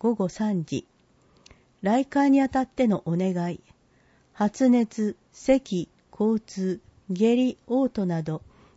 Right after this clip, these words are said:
体調不良の方は来館をお控えください。状況によっては入館をお断りすることがありますので、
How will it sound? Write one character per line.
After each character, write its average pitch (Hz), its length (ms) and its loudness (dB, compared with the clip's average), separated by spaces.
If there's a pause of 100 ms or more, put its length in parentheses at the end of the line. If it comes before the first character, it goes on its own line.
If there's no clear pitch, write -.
(120)
体 277 240 0
調 285 180 2
不 262 160 0
良 226 160 2
の 170 120 -2
方 185 340 -6
は 165 260 -4
来 214 220 -2
館 220 220 -2
を 208 200 -4
お 185 60 -4
控 214 380 -2
え 208 80 0
く 196 120 -4
だ 185 140 -4
さ 175 180 -6
い。 - 80 -10 (1500)
状 247 260 6
況 277 280 4
に 254 120 6
よ 240 100 2
っ 226 40 -4
て - 240 -4
は 175 300 -2
入 208 140 2
館 233 260 -2
を 214 240 -2
お 190 100 -4
断 262 380 0
り 254 100 0
す 269 180 -4
る 262 120 -2
こ 269 120 0
と 220 140 0
が 180 120 -2
あ 175 60 -2
り 190 140 -2
ま 202 140 -2
す - 160 -10
の 156 100 -4
で、 147 220 -8